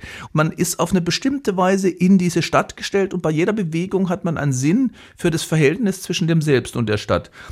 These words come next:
Und heute haben wir eben eine viel, eigentlich ist das ja erstmal eine Steigerung der Selbstwirksamkeit. Ich muss keinen mehr fragen, ich muss nicht mehr lange Karten studieren. Google Maps führt mich ganz sicher in die kleinste Gasse.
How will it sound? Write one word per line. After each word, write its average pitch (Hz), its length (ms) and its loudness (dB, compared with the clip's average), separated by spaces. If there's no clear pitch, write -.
Und 143 160 -2
heute 165 260 4
haben 170 140 2
wir 170 100 2
eben 156 160 0
eine 151 100 0
viel, 185 380 -4
eigentlich 160 240 -2
ist 170 140 -2
das 170 100 -4
ja 151 80 2
erstmal 151 340 0
eine 143 160 0
Steigerung 135 500 2
der 120 80 6
Selbstwirksamkeit. 156 880 0
Ich - 120 0
muss 135 180 0
keinen 131 260 4
mehr 127 160 4
fragen, 170 400 4
ich 156 120 -4
muss 139 160 -4
nicht 139 160 -4
mehr 135 100 2
lange 117 340 2
Karten - 340 2
studieren. 175 460 0
Google 151 260 2
Maps 131 260 2
führt 151 200 -2
mich 143 160 -4
ganz 165 240 -2
sicher 180 240 0
in 151 100 0
die 139 120 -6
kleinste 139 520 0
Gasse. 120 520 2